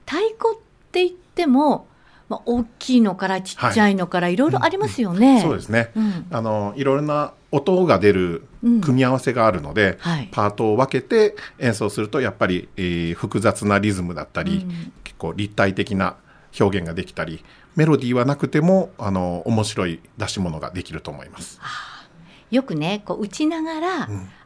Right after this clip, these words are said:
Speaker 1: あの、くるっと回って、
Speaker 2: うん。はい、はい。
Speaker 1: 隣に行ったりとか、
Speaker 2: <laughs> あります、あります。
Speaker 1: するじゃないですか。
Speaker 2: はい。
Speaker 1: まあ、振り付けっていうんですか？
Speaker 2: ええ。
Speaker 1: そういうのも考えてやられるんですね。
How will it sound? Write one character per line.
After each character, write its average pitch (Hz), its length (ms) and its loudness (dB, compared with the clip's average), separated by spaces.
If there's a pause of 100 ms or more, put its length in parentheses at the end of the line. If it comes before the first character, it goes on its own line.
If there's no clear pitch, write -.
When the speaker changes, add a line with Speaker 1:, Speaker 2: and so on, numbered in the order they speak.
Speaker 1:
あ 185 100 -4
の、 165 240 -6 (120)
く - 140 -2
る 285 100 6
っ 339 40 2
と - 200 -2
回 185 340 2
っ - 20 -12
て、 285 560 0
Speaker 2:
う - 20 -6
ん。 - 40 -2
は - 80 0
い、 - 20 0
は 135 60 0
い。 - 20 0
Speaker 1:
隣 214 420 8
に 196 140 6
行 202 80 4
っ 196 40 -14
た 208 140 6
り 202 100 6
と 185 140 0
か、 - 260 0
Speaker 2:
<laughs> - 40 -2
あ - 20 10
り 175 80 12
ま 139 160 6
す、 - 100 0
あ - 60 4
り 302 60 4
ま - 0 -
す。 - 0 -
Speaker 1:
す - 0 -
る 403 100 6
じ 440 80 6
ゃ 370 60 4
な 302 120 4
い 277 40 2
で 202 100 2
す - 100 -4
か。 - 180 2
Speaker 2:
は 117 60 2
い。 104 280 -6
Speaker 1:
ま 214 80 -4
あ、 - 20 -6
振 - 160 -2
り 311 100 2
付 311 300 -2
け 311 40 -20
っ - 40 -20
て 294 120 -4
い 277 60 0
う 269 60 2
ん 226 60 2
で - 100 -8
す - 100 -20
か？ - 140 -4 (160)
Speaker 2:
え 107 320 -4
え。 - 120 -20
Speaker 1:
そ 381 220 -4
う - 40 0
い - 20 0
う 415 40 0
の 403 40 0
も 285 120 2
考 - 120 -10 (240)
え 180 140 -4
て 311 420 -2
や 196 80 -6
ら 180 140 -4
れ 175 100 -6
る 175 60 -10
ん 160 120 -8
で - 60 -10
す - 120 -14
ね。 220 300 -2